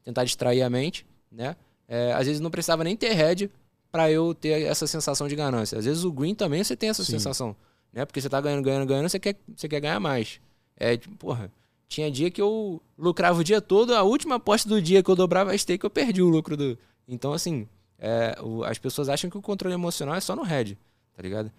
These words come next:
Speaker 1: Mas no green, mano, eu acho que é pior ainda.
Speaker 2: Sim.
Speaker 1: Porque se você não tiver o controle até onde o, até onde esse green vai,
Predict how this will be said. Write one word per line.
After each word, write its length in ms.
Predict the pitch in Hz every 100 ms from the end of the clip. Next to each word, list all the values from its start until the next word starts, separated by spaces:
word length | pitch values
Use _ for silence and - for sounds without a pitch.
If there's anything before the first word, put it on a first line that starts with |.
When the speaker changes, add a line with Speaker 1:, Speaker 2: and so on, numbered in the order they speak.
| _ -
Speaker 1:
Mas 160 | 104
no 140 | 117 123
green, 220 | 117 175
mano, 200 | 170 123
eu 80 | 113
acho 200 | 123 143
que 140 | 151
é 40 |
pior 380 | 147 190 147 170
ainda. 340 | 214 156 117 101
Speaker 2:
Sim. 300 | - 107 92
Speaker 1:
Porque 180 | - 120
se 60 | 113
você 180 | 139 160
não 100 | 196
tiver 200 | 208 202
o 80 |
controle 340 | 196 190 165 156
até 160 | 143
onde 240 | 147 170 165
o, 340 | 156 143 147 -
até 240 | - -
onde 160 | 139 139
esse 180 | - 131
green 220 | 123 131
vai, 320 | 104 139